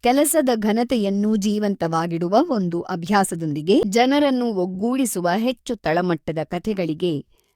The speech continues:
ಲೈಕ್ ಮಾಡಿ ಮತ್ತು ಚಂದಾದಾರರಾಗಿ. ನಾವು ಎಲ್ಲರಿಗೂ ಬುದ್ಧಿವಂತಿಕೆ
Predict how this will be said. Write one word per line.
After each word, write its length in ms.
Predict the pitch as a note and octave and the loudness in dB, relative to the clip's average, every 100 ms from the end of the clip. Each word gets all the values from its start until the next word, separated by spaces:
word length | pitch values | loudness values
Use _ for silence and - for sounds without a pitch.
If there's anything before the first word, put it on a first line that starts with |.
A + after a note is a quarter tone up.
| _ F3 | _ -2
ಲೈಕ್ 360 | F3+ G#3+ - | 0 0 -4
ಮಾಡಿ 500 | F3 E3 F3+ C4 B3+ - F#3 | -4 -2 0 0 -2 -6 -6
ಮತ್ತು 480 | F3+ - A3+ D#3 - - | -6 -6 -8 -8 -8 -2
ಚಂದಾದಾರರಾಗಿ. 1160 | B3 C#4 C#4 C4+ F#3+ E3+ E3 D#3 D3+ D3 D3+ | -2 4 4 4 2 0 -2 -2 -4 -8 -6
ನಾವು 400 | - C4+ D4 E4 | 0 2 4 2
ಎಲ್ಲರಿಗೂ 640 | B3+ A3 B3+ C#4 C#4 C4 B3 | 2 2 4 4 4 2 0
ಬುದ್ಧಿವಂತಿಕೆ 1000 | G3+ F#3+ D#4 C4+ F#3 E3+ D#3+ E3 D3 | 0 0 2 2 0 -2 -4 -2 -4